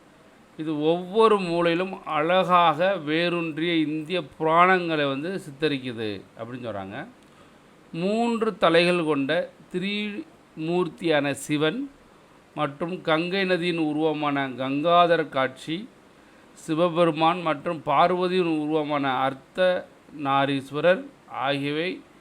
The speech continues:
இங்கு மூன்று முதன்மையான ஈர்ப்புகளாக உள்ளன. மேலும், சுமார் பதினோரு அடி உயரமும்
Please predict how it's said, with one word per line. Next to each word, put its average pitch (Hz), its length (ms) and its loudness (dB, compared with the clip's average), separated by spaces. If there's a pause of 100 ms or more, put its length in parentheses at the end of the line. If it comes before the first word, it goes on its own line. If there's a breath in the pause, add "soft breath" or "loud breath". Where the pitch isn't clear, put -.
(560)
இங்கு 160 380 -2
மூன்று 208 720 -6
முதன்மையான 175 840 -2
ஈர்ப்புகளாக 170 800 0
உள்ளன. 135 400 -2 (1200)
மேலும், 170 240 -2
சுமார் 160 400 -2
பதினோரு 196 560 2
அடி 190 180 2
உயரமும் 151 640 0